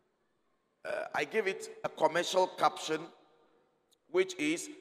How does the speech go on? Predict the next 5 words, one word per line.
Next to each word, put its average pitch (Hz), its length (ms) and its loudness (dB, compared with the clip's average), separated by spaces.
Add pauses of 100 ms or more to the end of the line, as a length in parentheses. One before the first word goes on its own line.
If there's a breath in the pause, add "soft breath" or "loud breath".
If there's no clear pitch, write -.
(320)
Family, 147 480 2 (520)
Future, 113 480 -2 (180)
and 147 160 -4
Fortune. 180 480 0 (680)
It 143 180 0